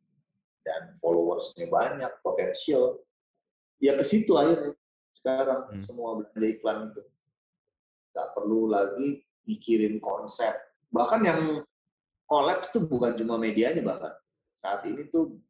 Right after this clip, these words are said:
Speaker 1: eh, agency advertising juga udah sunset.
Speaker 2: Hmm.
Speaker 1: Karena apa kebutuhannya lagi? <laughs> Media planning apa gitu? Paling cuma di billboard yang masih bertahan. Billboard aja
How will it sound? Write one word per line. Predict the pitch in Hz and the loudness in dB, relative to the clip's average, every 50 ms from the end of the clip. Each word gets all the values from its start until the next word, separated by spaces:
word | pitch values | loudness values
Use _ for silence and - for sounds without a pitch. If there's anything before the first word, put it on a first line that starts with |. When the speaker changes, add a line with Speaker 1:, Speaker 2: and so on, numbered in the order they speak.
| _ _ _ _ _ - - | _ _ _ _ _ -10 -8
Speaker 1:
eh, | 92 92 95 - - 101 101 | -6 -6 -4 -2 -2 -2 -2
agency | 101 - 110 107 - - - - - 110 104 95 - 87 85 - - _ _ _ _ _ _ _ _ - 95 - - _ _ _ _ | -2 -4 -8 -8 -8 -10 -6 0 2 2 2 2 0 -4 -4 -8 -12 _ _ _ _ _ _ _ _ -16 -16 -16 -18 _ _ _ _
advertising | - - - - - - 90 90 95 98 95 - - 151 151 | -20 -18 -16 -14 -8 -2 2 2 2 2 2 2 2 2 2
juga | 127 107 - 82 82 80 | 2 2 4 6 6 6
udah | 80 80 - - - - - - - _ _ | 6 6 4 4 2 0 -2 -8 -16 _ _
sunset. | - - 85 85 87 - - 95 92 92 - - - _ _ _ _ _ _ _ _ _ _ _ _ _ | -12 -8 -8 -8 -6 -4 -2 0 -2 -2 -2 -8 -16 _ _ _ _ _ _ _ _ _ _ _ _ _
Speaker 2:
Hmm. | - 104 101 95 87 _ _ _ _ _ _ _ _ _ _ _ _ _ _ _ - | -14 -14 -14 -14 -16 _ _ _ _ _ _ _ _ _ _ _ _ _ _ _ -12
Speaker 1:
Karena | - - - - - - | -6 -4 -4 -4 -2 -2
apa | - 165 - - 101 - | -2 0 0 -2 -2 -2
kebutuhannya | - - - 104 104 - 117 117 113 113 117 117 120 120 120 | -4 -6 -2 -2 -2 2 2 2 4 4 2 0 2 2 2
lagi? | 131 147 156 - 139 135 143 - | 4 4 2 2 2 2 4 4
<laughs> | 254 277 214 - - 285 220 - - 247 - - - - - - _ _ _ _ _ | 6 4 4 4 4 4 4 4 2 2 2 0 -4 -10 -20 -20 _ _ _ _ _
Media | 101 - 95 92 98 101 98 - | -16 -16 -14 -10 -8 -8 -8 -6
planning | - 101 95 95 135 151 135 - - - _ _ _ _ _ _ _ - | -6 -6 -6 -4 -4 -6 -6 -6 -10 -14 _ _ _ _ _ _ _ -8
apa | - 285 285 - - - 95 - - - - - | -8 -6 -6 -6 -6 -4 -4 -4 -6 -8 -12 -12
gitu? | 95 95 - - - | -12 -12 -12 -10 -8
Paling | - - - - - | -6 -6 -4 -4 -6
cuma | - - - 101 101 | -8 -8 -8 -8 -8
di | 95 | -8
billboard | 87 87 92 87 85 - - 104 123 143 - - - - - - | -12 -14 -12 -12 -10 -6 -2 -2 0 0 -2 -4 -8 -16 -20 -20
yang | 87 85 | -20 -20
masih | 85 - - - 85 | -20 -20 -20 -20 -20
bertahan. | 85 82 82 - - - - - _ | -20 -18 -14 -12 -12 -12 -12 -16 _
Billboard | _ - 90 87 87 92 - - | _ -16 -14 -10 -8 -8 -6 -4
aja | - - - | -4 -2 -2